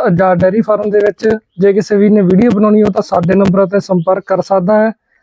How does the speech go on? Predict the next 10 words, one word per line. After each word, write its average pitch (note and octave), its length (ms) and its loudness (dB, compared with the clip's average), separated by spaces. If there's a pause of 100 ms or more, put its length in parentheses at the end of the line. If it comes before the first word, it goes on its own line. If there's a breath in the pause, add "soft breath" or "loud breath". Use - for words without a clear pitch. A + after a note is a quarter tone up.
(120)
ਸਾਡਾ F#3+ 400 0
ਮੋਬਾਈਲ G#3 280 0
ਨੰਬਰ G#3 400 2
ਸਤਾਨਵੇਂ G3+ 540 0
ਅੱਠ F#3 60 -2
ਸੌ G3+ 180 -2
ਦੋ, G3+ 360 0 (460)
ਜ਼ੀਰੋ G3 360 4
ਬਵੰਜਾ F#3+ 320 2
ਤੇਰਾਂ। D#3+ 360 -2